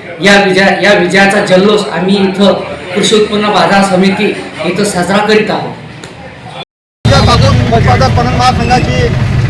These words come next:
Speaker 2: निवडणूक गेल्या दोन दिवसाआधी पार पडली. आज त्याचा निकाल आपल्या समोर आला. या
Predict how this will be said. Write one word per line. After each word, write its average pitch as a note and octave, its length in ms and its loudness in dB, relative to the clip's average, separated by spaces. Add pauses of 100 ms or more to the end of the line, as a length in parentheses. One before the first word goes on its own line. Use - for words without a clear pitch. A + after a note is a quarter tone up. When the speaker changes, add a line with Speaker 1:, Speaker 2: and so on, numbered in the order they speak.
(920)
Speaker 2:
निवडणूक A3+ 280 2
गेल्या B3+ 180 2
दोन A#3+ 180 0
दिवसाआधी A#3+ 300 2
पार A#3 200 2
पडली. A#3+ 260 2 (680)
आज - 180 0
त्याचा C4 180 2
निकाल B3 260 2
आपल्या B3 220 2
समोर A#3 260 0
आला. G#3+ 200 2 (2250)
या B3+ 400 2